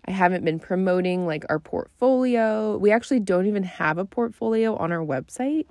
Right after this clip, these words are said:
because we've been, like, really riding on these referrals for the last couple of years. And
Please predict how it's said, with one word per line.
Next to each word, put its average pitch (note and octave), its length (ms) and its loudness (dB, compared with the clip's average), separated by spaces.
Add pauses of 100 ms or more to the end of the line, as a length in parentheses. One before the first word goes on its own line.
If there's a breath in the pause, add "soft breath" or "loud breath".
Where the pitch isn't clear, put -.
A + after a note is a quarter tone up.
because A3 420 2
we've A3 160 0
been, A3+ 180 4
like, C4 400 -2 (220)
really G#3 460 0
riding E3+ 580 0
on D#3+ 240 -4
these D#3+ 280 -6
referrals E3 760 -2
for F3+ 100 -2
the E3+ 80 -6
last D#3+ 300 -4
couple - 260 -6
of C#3+ 120 -4
years. E3+ 640 -4 (140)
And F3+ 440 -2